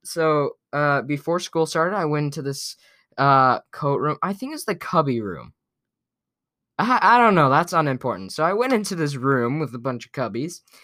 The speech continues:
uh, and I put it in there. Then I ran out, right?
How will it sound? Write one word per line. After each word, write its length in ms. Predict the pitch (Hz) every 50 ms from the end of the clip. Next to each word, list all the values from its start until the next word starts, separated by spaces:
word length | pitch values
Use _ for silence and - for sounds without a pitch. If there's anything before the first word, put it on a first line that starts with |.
| - - - - _ _ -
uh, 260 | 123 139 139 139 135 - -
and 120 | 143 143
I 80 | 139 139
put 220 | - - 175 156
it 100 | 151 139
in 120 | 139 123 120
there. 180 | 117 104 107
Then 140 | 113 123 127
I 100 | 131 127
ran 360 | 127 127 131 131 131 127 127
out, 260 | 123 117 107 92 92 -
right? 320 | - 117 120 131 156 175